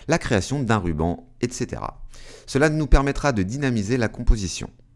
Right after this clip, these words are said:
Dans la seconde partie du tuto, vous retrouverez Kevin sur le logiciel After Effects qui vous apprendra à créer un tracking deux D à partir d'une vidéo.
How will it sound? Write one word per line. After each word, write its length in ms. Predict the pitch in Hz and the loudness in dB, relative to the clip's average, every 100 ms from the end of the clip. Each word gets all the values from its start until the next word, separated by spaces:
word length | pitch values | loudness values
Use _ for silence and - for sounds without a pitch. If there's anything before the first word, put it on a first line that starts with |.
| - | -8
Dans 120 | - | -4
la 80 | 78 | -2
seconde 320 | - 95 90 | -2 -2 0
partie 260 | 87 - 85 | -2 -4 -6
du 120 | 85 | -4
tuto, 260 | 107 131 175 | -2 2 4
vous 100 | 104 | 2
retrouverez 420 | - - 80 78 | 0 -2 0 -6
Kevin 400 | - 85 85 95 | -2 -2 0 -2
sur 140 | - | -2
le 100 | 73 | -2
logiciel 480 | 73 76 73 - 71 | -2 -4 -6 -4 -4
After 260 | 57 - 50 | -4 -8 -8
Effects 480 | 64 - 196 - - - - - | -2 0 0 -4 -6 -8 -20 -16
qui 140 | - 202 | -6 -4
vous 140 | 143 | -2
apprendra 440 | 113 117 85 110 | -2 -2 -2 0
à 80 | 131 | 0
créer 200 | - 131 | 0 -4
un 80 | 90 | -4
tracking 420 | - 139 - 135 | -4 -6 -6 -6
deux 100 | 90 | -4
D 120 | 82 | -2
à 80 | 117 | -2
partir 320 | - 71 110 | -4 -4 -8
d'une 160 | 95 90 | -6 -6
vidéo. 440 | 85 90 76 55 | -2 0 2 0